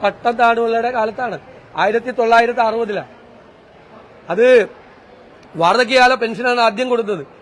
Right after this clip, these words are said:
പിന്നെ അറുപത്തിമൂന്നിൽ ആർ ശങ്കറിന്റെ കാലത്ത് വിധവാ പെൻഷനും കൊടുത്തു. എങ്ങനെയാണ് പെൻഷൻ കൊടുത്തത്? അച്യുതാനന്ദന്റെ കാലത്ത്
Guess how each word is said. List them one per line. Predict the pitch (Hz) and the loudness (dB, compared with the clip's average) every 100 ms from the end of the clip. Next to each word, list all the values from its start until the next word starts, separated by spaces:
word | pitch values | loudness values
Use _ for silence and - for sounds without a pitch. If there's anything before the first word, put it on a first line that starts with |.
| - | -8
പിന്നെ | 180 240 | 0 4
അറുപത്തിമൂന്നിൽ | 220 240 240 247 254 254 247 | 4 2 -2 -2 -2 2 6
ആർ | 220 240 | 6 4
ശങ്കറിന്റെ | 254 247 233 247 240 | -2 -2 -2 0 2
കാലത്ത് | 226 220 240 302 - - - - | 2 0 -6 -6 -12 -20 -20 -10
വിധവാ | 185 247 269 277 | 0 4 6 4
പെൻഷനും | 269 214 254 247 | 2 -4 -4 -4
കൊടുത്തു. | 202 135 - _ - | -4 -8 -20 _ -6
എങ്ങനെയാണ് | 202 269 | -4 -2
പെൻഷൻ | 269 262 285 | -2 -2 -4
കൊടുത്തത്? | 277 254 196 - - - - - - - - - - - - - 151 | -4 -4 -6 -10 -20 -20 -20 -20 -20 -20 -20 -20 -20 -20 -20 -12 -8
അച്യുതാനന്ദന്റെ | - 247 269 277 285 277 | 2 4 4 2 2 6
കാലത്ത് | 262 262 240 | 6 4 0